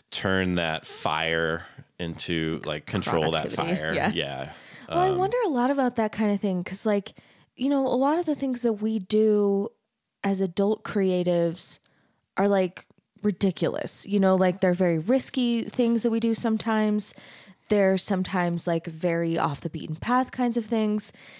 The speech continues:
Speaker 2: And as a, like, I think those same kinds of traits, like, manifest in children can either be, like, "I'm not social and I'm, like, very in my own, like, little dream world," or, like, "I have all this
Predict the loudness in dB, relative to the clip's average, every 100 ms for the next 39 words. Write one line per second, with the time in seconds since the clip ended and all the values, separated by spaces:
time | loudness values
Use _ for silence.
0 | -20 -4 0 2 2 0 0 2 2 0
1 | 0 0 0 -2 -4 0 0 2 0 2
2 | 0 0 -2 -2 -4 -8 -10 -2 0 0
3 | 0 -2 0 0 0 0 -4 -4 -4 -2
4 | -2 0 0 -2 -6 -16 -20 -20 -20 -20
5 | _ -4 -4 -2 -2 0 -2 -2 0 2
6 | 2 2 0 -6 -20 _ -4 -2 -2 -4
7 | -6 -2 0 0 0 2 4 4 2 0
8 | 0 0 -2 -2 0 2 2 0 -2 -2
9 | 0 0 -2 -2 -4 -2 -2 -2 -2 0
10 | 0 2 2 0 -2 -6 -20 -20 -20 -20
11 | _ 2 4 4 4 2 0 -6 -20 _
12 | _ _ _ _ 0 0 -2 _ -2 -2
13 | -4